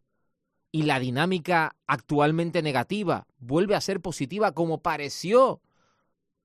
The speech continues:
que podía darse a partir del triunfo con el Mirandés y antes del aplazamiento del choque contra el Levante que tanto ha disgustado a Pepe Mel, cambie la mentalidad.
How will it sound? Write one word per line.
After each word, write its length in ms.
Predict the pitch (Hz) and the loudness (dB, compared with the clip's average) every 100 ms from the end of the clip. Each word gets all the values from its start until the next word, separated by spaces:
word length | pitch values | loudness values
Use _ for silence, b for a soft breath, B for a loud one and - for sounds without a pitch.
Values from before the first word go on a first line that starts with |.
| _ | _
que 160 | - 151 | -4 -2
podía 680 | 135 131 175 220 160 78 _ _ _ - | 0 -2 2 2 0 -2 _ _ _ -6
darse 460 | 113 214 220 160 | 0 0 0 -2
a 80 | 131 | -2
partir 320 | 120 117 170 | -2 -2 -2
del 160 | 180 143 | 0 -2
triunfo 340 | 190 220 156 | -4 -4 -4
con 140 | 127 123 | -4 -4
el 100 | 120 | -2
Mirandés 520 | 113 110 185 214 - | -4 0 0 0 -2
y 100 | 131 | -2
antes 260 | 175 165 | -2 -2
del 120 | 139 139 | -2 -4
aplazamiento 760 | 135 143 - 135 156 208 160 | -4 -6 -4 -4 -2 -2 -2
del 100 | 131 | -2
choque 220 | 120 156 | -4 -6
contra 260 | 147 143 135 | -4 -4 -2
el 60 | 127 | 0
Levante 400 | 127 208 175 139 | 0 -2 -4 -8
que 120 | 117 | -8
tanto 600 | - 185 220 180 135 - _ - | 0 2 2 -4 -6 -8 _ -6
ha 120 | 135 | -4
disgustado 500 | 143 131 - 135 131 | -2 -4 -2 0 0
a 60 | |
Pepe 220 | 120 127 170 | -2 -4 -2
Mel, 260 | 190 190 - _ _ _ _ _ _ _ _ _ _ _ _ _ _ _ | -2 -4 -10 _ _ _ _ _ _ _ _ _ _ _ _ _ _ _
cambie 400 | 190 175 165 147 | 2 4 4 2
la 60 | 127 | 2
mentalidad. 580 | 120 110 107 120 120 | -2 -2 -2 -2 -6